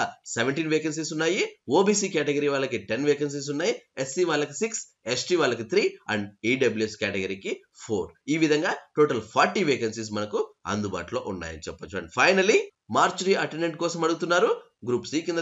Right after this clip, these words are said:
తీసుకోవడం జరుగుతుంది. లెవెన్ వన్ పేమెంట్ అని చెప్పొచ్చు. అన్‌రిజర్వ్డ్ కేటగిరీ కింద టూ వేకెన్సీస్ మాత్రమే ఉన్నాయని చెప్పొచ్చు. So,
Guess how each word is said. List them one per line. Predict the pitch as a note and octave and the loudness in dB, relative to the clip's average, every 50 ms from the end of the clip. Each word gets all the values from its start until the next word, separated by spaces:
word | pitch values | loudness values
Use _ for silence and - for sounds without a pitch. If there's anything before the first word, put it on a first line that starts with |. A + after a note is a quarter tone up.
| D3 | -2
తీసుకోవడం | D#3+ D#3+ D#3 - E3 D#3+ D#3+ D#3+ | -2 -6 -4 -2 -2 0 0 0
జరుగుతుంది. | D#3+ E3 E3 D3+ F3 E3+ F3 G3+ - G4+ A4 - _ _ - | 0 -2 -2 -2 -2 -2 0 2 0 0 0 -4 _ _ -4
లెవెన్ | G#2 A2+ A#2+ B2 D3 D#3 E3 | 0 2 2 4 4 4 4
వన్ | E3+ E3+ D#3 | 2 2 2
పేమెంట్ | D#3 D#3+ D#3+ E3+ E3+ D#3+ E3+ | -2 -2 0 0 0 0 0
అని | E3 D#3 | 0 0
చెప్పొచ్చు. | F3 - F3 E3+ F3 A3 A#3+ D#4+ G4 - - _ - - D#3 | 0 2 0 0 2 0 0 0 -2 -8 -12 _ -2 2 2
అన్‌రిజర్వ్డ్ | G3+ F#3+ F3 E3 - F#3+ F#3+ F#3+ F3 - | 4 4 2 0 2 4 4 4 4 4
కేటగిరీ | E3 D#3 D#3 D#3+ D3 D#3 D#3+ D3 | 2 2 0 2 0 -2 -2 -2
కింద | D3+ D3+ D3 D3 B2+ - | -2 -2 -2 -2 -2 -4
టూ | - B2 C3 | -6 -4 0
వేకెన్సీస్ | C3+ C#3+ C#3 C#3 C3+ A#2+ A2+ A#2 G#2+ - G2+ | 2 2 2 2 0 -8 -8 -8 -10 -8 -6
మాత్రమే | F#2+ G#2+ G#2 - A2+ C#3 G#3 - - _ _ - | -6 -6 -4 -4 -4 -4 -4 -6 -8 _ _ -8
ఉన్నాయని | G#2+ G#2 G2+ F#2+ F2 F2 E2 D#2+ E2 - | -4 -4 -2 -2 -4 -6 -8 -10 -12 -12
చెప్పొచ్చు. | F2+ E2 - E2 - F2 - | -14 -12 -12 -14 -14 -10 -6
So, | C#3 | -6